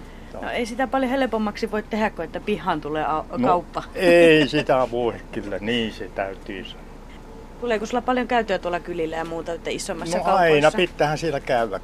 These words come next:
Speaker 2: kylillä, ei, muilla asioilla sitten ja sieltä ei sitten niin tuota, jotain ostaa.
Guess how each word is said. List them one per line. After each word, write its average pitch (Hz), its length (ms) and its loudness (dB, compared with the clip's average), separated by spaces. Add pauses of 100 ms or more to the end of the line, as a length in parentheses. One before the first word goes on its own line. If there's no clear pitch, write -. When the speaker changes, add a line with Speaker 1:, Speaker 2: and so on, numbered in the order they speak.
Speaker 2:
kylillä, 104 480 -4 (220)
ei, 101 120 -10 (560)
muilla 104 320 -2
asioilla 95 540 -6 (160)
sitten - 280 -8
ja 87 120 -4 (760)
sieltä 110 440 -6
ei 139 80 -4
sitten 120 380 -12
niin 107 140 -10
tuota, - 260 -12 (560)
jotain 95 300 -14 (100)
ostaa. - 360 -14